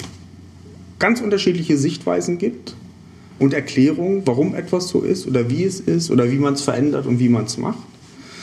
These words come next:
Und dass es da keine wahrere oder bessere gibt, sondern immer nur die für den Klienten oder die Klientin angemessene. Ähm, das heißt, jeder Mensch kommt erstmal mit seiner eigenen Wirklichkeit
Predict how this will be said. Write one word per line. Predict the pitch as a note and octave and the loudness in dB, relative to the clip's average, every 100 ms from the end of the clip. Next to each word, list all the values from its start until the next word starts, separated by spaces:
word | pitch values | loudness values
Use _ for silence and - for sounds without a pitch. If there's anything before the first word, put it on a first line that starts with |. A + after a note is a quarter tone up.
| - - - - - | -16 -16 -16 -18 -2
Und | B2+ | 2
dass | C3+ | 2
es | C3+ | 2
da | B2+ C3+ | 0 0
keine | C3+ C3+ C3+ B2+ A#2+ | 0 2 4 4 0
wahrere | A#2+ A#2+ D3 D3 C#3+ C3 | 2 2 0 -2 0 0
oder | A2 G#2+ | 0 -2
bessere | A#2+ - E3+ E3+ | -4 -4 -2 -2
gibt, | E3+ F#2+ - | -2 -2 -2
sondern | - C#3 - | 2 2 4
immer | C3+ C3+ | 4 4
nur | C#3 C#3+ | 4 4
die | A#2+ B2+ D#3+ | 2 -2 -2
für | E3 C#3+ | 0 2
den | C#3 | 2
Klienten | C3+ A#2 B2 D#3 - | 2 2 2 0 0
oder | C3+ C3 | 2 2
die | B2+ | 0
Klientin | B2 A#2 A#2+ C3 B2+ | -2 2 2 2 0
angemessene. | - A#2+ A2+ G#2 A2 A#2 A#2 A#2+ - - - - - - - - - - - A#2 | 4 4 4 0 -4 -4 -4 -6 -10 -20 -20 -20 -20 -20 -20 -20 -20 -20 -10 -2
Ähm, | A#2 A#2 A#2 | 2 2 2
das | A#2 A#2 | 0 2
heißt, | C3 C3 - - A2+ A#2 | 2 2 -4 -12 -14 -6
jeder | A2+ C3 | 2 4
Mensch | C#3 D#3+ - | 6 2 0
kommt | E3 C3 | -2 0
erstmal | D3 D3 D#3 D3 D3 D3 - - | -2 -2 0 4 4 4 -2 -8
mit | B2+ C3 | 0 2
seiner | C#3 C3 B2 | 4 2 2
eigenen | A2+ C3 A#2+ A#2 | 2 4 4 4
Wirklichkeit | A#2+ B2+ B2 - F#2+ G2+ - | 2 0 -4 -4 -2 -4 -2